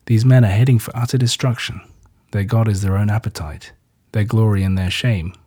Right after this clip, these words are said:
and this world is the limit of their horizon. But we are citizens of heaven. We eagerly wait for the Savior who will come from heaven,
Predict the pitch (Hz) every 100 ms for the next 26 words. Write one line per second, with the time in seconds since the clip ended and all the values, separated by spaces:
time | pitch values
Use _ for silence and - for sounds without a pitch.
0 | _ _ 104 104 131 - 110 101 82 82
1 | 85 90 90 107 98 - - - 92 90
2 | 87 90 98 104 95 - - _ _ _
3 | _ 82 131 147 131 - 143 101 76 69
4 | 78 95 - 110 73 95 _ _ _ _
5 | 104 104 139 139 120 113 107 87 87 87
6 | - 104 92 82 101 98 92 - 123 95
7 | - 90 98 95 -